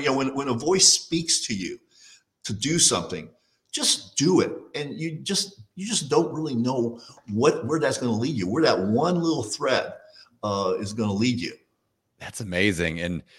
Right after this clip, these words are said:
Speaker 2: I think that kind of speaks to the fact that a lot of podcasters need to start looking at themselves as a media company and a member of the media, because that,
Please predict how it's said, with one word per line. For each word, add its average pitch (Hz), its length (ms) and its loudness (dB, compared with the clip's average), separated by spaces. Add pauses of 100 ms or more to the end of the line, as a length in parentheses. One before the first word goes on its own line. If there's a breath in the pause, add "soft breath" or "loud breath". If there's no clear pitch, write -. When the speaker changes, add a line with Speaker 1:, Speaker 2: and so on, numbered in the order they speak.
(220 soft breath)
Speaker 2:
I - 40 -12
think 139 160 4
that 131 140 6
kind 120 160 4
of - 40 4
speaks 117 420 4
to 120 60 0
the 95 120 -2
fact 95 380 2
that 90 120 4
a 85 40 6
lot 92 200 6
of 104 100 0
podcasters 87 720 0
need 95 120 0
to 87 60 0
start 87 220 2
looking 92 420 2
at 80 220 0
themselves 80 600 2
as 82 180 4
a 80 60 2
media 87 340 4
company 80 400 0
and 87 140 4
a 80 40 4
member 101 360 6
of 78 160 2
the 78 80 0
media, 76 340 4
because 78 160 0
that, 104 340 4